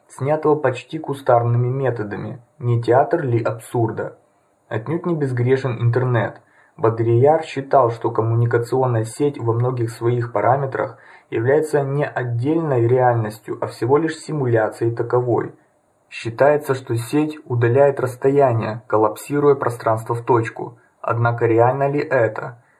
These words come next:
Расстояние существует, как и прежде. Сигналам приходится преодолевать десятки, порой тысячи километров. О каком же сжатии пространства идёт речь?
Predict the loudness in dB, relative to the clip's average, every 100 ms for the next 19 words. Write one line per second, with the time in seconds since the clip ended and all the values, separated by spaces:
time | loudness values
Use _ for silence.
0 | _ -6 -2 0 0 0 -4 -6 -8 -8
1 | -4 -2 -2 -6 -10 -8 0 2 2 -2
2 | -10 -14 -12 -8 0 2 4 2 0 -4
3 | 2 2 2 -2 0 2 2 2 2 0
4 | -6 -2 0 0 -4 -4 0 0 0 -6
5 | -6 -8 -10 -4 -2 -2 0 -2 -2 -6
6 | -10 _ _ -8 -6 -4 -2 -2 -2 -4
7 | 0 0 0 -4 -4 -6 -4 -2 -2 0
8 | 0 2 0 0 -2 -4